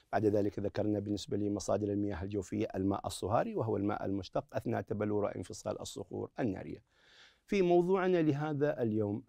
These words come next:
أعزائي الطلبة، التكوينات الجيولوجية الحاملة للماء في المملكة العربية، آه، آه، السعودية. سؤالا للتفكير، أين يوجد تكوين تبوك العلوي؟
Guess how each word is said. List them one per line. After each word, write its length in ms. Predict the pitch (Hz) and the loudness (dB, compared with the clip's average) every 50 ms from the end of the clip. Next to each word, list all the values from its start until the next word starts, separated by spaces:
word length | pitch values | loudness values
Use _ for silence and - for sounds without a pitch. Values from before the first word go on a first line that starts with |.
| - | -14
أعزائي 560 | - 95 98 101 107 107 101 107 107 107 113 | -10 -8 -6 -2 0 0 0 0 -2 -4 -6
الطلبة، 440 | 117 - - 120 113 113 107 107 110 - - | -8 -6 -4 -2 0 0 2 0 0 0 0
التكوينات 920 | 135 147 - _ _ - 151 - - - 160 160 151 156 151 151 151 - - | -2 -4 -4 _ _ -2 -2 -2 -2 -2 0 0 0 0 0 -2 -4 -4 -2
الجيولوجية 840 | 160 151 147 143 147 151 147 151 151 147 135 156 165 165 160 - _ - | -2 0 0 0 2 2 4 4 4 2 2 0 0 0 0 -2 _ -2
الحاملة 800 | 104 107 104 98 98 - - - 123 135 156 185 190 180 170 160 | 0 2 2 2 0 -4 -4 -2 -2 0 0 0 0 0 0 0
للماء 640 | 147 151 151 147 - - 131 123 135 135 135 143 - | 0 0 0 -2 -2 -2 -2 -2 -2 -2 -4 -6 -10
في 300 | - - 139 131 127 - | -10 -8 -6 -4 -4 -4
المملكة 480 | 127 113 113 113 110 107 110 - - | -2 -2 -2 -2 -2 -4 -4 -2 -4
العربية، 720 | 107 - - 107 95 92 104 101 101 98 104 101 101 101 101 | -4 -4 -2 -2 -2 -2 -2 -2 -2 -2 -2 -2 -2 -2 -2
آه، 40 | 92 - _ - - _ _ _ - | -4 -6 _ -20 -20 _ _ _ -4
آه، 440 | 98 98 98 - - 101 95 - - | -2 0 0 0 0 -2 -2 0 0
السعودية. 540 | 127 - - - 117 82 87 78 80 78 76 - - _ _ _ _ _ _ _ _ _ _ _ _ - - - | -2 0 0 0 0 0 0 -2 -4 -6 -8 -12 -18 _ _ _ _ _ _ _ _ _ _ _ _ -20 -16 -12
سؤالا 420 | 120 - - 147 156 170 208 220 208 | -6 0 2 4 4 4 4 4 2
للتفكير، 680 | 196 185 175 - - 170 - - - 185 190 170 - _ - - - _ _ _ - - | 2 2 0 2 2 0 0 0 0 2 2 2 0 _ -20 -20 -20 _ _ _ 4 6
أين 220 | 143 175 185 190 | 8 8 8 6
يوجد 440 | 185 180 180 185 175 165 175 175 170 _ _ _ _ _ _ _ _ _ _ _ _ | 6 6 6 6 4 4 4 2 0 _ _ _ _ _ _ _ _ _ _ _ _
تكوين 800 | - 131 120 - - - 120 120 123 123 120 117 117 117 117 120 - _ _ _ _ _ | 2 2 2 2 0 0 2 2 4 4 4 2 2 0 -2 -4 -8 _ _ _ _ _
تبوك 560 | - 117 107 101 104 104 104 104 98 - - - - - _ _ _ _ _ _ _ - | 0 2 2 2 2 0 0 0 -2 -4 -10 -20 -20 -20 _ _ _ _ _ _ _ 4
العلوي؟ 420 | - 143 104 78 78 76 73 78 | 4 4 4 4 0 -2 -4 -8